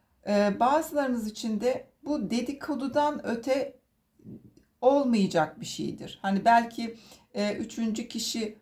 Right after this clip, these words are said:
var deniliyor ama belki dedikodu anlamında da olabilir. Bu kart bunu söylüyor.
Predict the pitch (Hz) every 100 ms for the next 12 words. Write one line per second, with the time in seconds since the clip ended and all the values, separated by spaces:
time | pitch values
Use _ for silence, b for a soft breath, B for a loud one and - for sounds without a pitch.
0 | - 185 220 226 196 214 220 240 226 175
1 | 247 262 202 220 220 - 269 175 208 202
2 | 233 - 254 294 - 247 226 226 226 233
3 | 233 240 214 175 151 - - - - -
4 | - _ _ _ _ 214 214 233 233 -
5 | 220 233 - 175 - - -